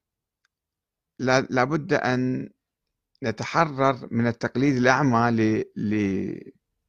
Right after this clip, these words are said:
لمذهب معين أو مجتهد معين أو خط معين، وإنما نضع كل الأحكام الفقهية أمامنا سواء كنا سنة أو كنا شيعة،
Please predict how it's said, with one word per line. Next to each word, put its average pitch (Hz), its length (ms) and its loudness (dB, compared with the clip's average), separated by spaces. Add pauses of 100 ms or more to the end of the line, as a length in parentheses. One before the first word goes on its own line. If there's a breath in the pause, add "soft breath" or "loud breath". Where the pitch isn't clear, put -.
(460)
لمذهب 170 380 6
معين 156 760 2 (180)
أو 110 160 0
مجتهد 131 500 0
معين 113 680 2 (100)
أو 101 100 0
خط - 280 -4
معين، 92 580 -2 (460 soft breath)
وإنما 131 640 2
نضع 123 300 2
كل 127 300 0
الأحكام 104 480 -2
الفقهية 104 560 0
أمامنا 135 440 2 (300 soft breath)
سواء 113 320 2
كنا 113 300 2
سنة 135 520 2
أو 98 100 2
كنا 98 280 0
شيعة، 90 480 0